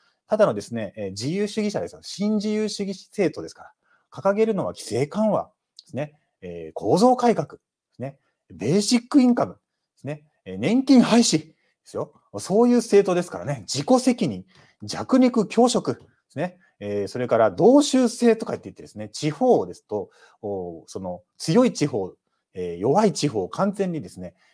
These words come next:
えー、す-、振り分け-、すり分ける、住み分けるですね。えー、そういうですね、非常に弱肉強食政策をですね、掲げている政党ですから。こんなのは保守でも何でもないということです。えー、そしてですね、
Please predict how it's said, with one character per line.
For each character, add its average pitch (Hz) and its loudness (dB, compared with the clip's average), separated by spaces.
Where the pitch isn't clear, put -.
え 82 -14
ー、 - -16
す-、 - -16
振 - -10
り 190 -2
分 165 0
け-、 - -20
す - -8
り 180 -2
分 180 4
け 117 -2
る、 87 -16
住 170 0
み 214 0
分 190 2
け 156 2
る - -10
で - -20
す - -16
ね。 117 -10
え 90 -8
ー、 87 -12
そ 165 -4
う 175 -2
い 170 -2
う 151 -2
で 101 -6
す - -12
ね、 90 -10
非 101 -14
常 156 -2
に 143 -2
弱 101 -4
肉 220 0
強 202 2
食 185 -6
政 170 -2
策 104 -6
を 92 -10
で - -20
す 104 -18
ね、 85 -14
掲 135 0
げ 151 4
て 139 -2
い 120 -2
る 107 -2
政 110 -2
党 104 -2
で 113 -2
す - -14
か - -12
ら。 - -20
こ 226 2
ん 254 2
な 208 2
の 156 2
は 110 4
保 240 6
守 180 0
で 165 2
も 117 0
何 226 2
で 247 4
も 214 0
な 185 -2
い 143 -2
と 87 -6
い 147 2
う 143 2
こ - 0
と 80 -6
で - -8
す。 - -20
え 147 0
ー、 - 2
そ 220 0
し 214 -8
て 240 0
で 165 2
す - -4
ね、 110 -4